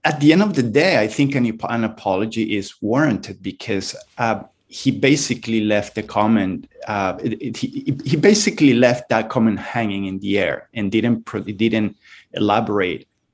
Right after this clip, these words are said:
uh, further. Plus, I mean, so it, it also leaves people to interpret this for what it is, which was a dog whistle type of comment. And, and I do think that the premier needs to assess his words and, and, and perhaps,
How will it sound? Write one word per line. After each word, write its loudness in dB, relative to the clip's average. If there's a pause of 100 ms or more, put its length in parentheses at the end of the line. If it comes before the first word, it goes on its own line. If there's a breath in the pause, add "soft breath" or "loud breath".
uh, -4
further. 2
Plus, 0
I -4
mean, -4
so -2
it, 0
it 0
also 0
leaves -2
people -4
to -6
interpret -4
this -2
for 0
what 4
it 2
is, 0
which -12
was -4
a -6 (180)
dog -4
whistle -8
type -6
of -8
comment. 2
And, -6 (380 loud breath)
and 2
I 2
do 4
think 0
that -2
the -6
premier 0
needs -6
to -2 (340 loud breath)
assess -2
his -6
words -2
and, -2
and, -2 (120)
and -2
perhaps, -2